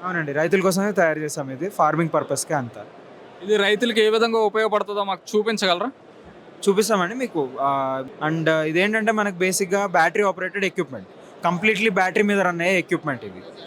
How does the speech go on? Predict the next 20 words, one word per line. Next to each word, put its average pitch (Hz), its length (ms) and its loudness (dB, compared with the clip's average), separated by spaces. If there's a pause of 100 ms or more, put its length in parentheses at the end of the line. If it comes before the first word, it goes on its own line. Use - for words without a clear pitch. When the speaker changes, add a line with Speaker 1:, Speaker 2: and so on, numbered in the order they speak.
(280)
Speaker 1:
So, 170 200 0
దీంతో 190 460 2
ఏంటంటే 196 340 0
ఇది 208 100 4
ఒక 185 100 -4
మల్టీ 175 280 0
యూటిలిటీ 208 380 2
వెహికల్ 185 360 0
లాగా 180 160 2
వాడుకోవచ్చు. 151 600 -2
మల్టీ 156 220 0
యూటిలిటీ 180 300 0
అగ్రి-, 175 360 2
అగ్రికల్చర్ 165 580 0
పర్పస్ 170 300 -4
వెహికల్ 165 280 0
ఇది. 104 180 -10 (500)
దీంట్లో 220 300 0
మీరు 220 180 2
ఏంటంటే 214 760 -2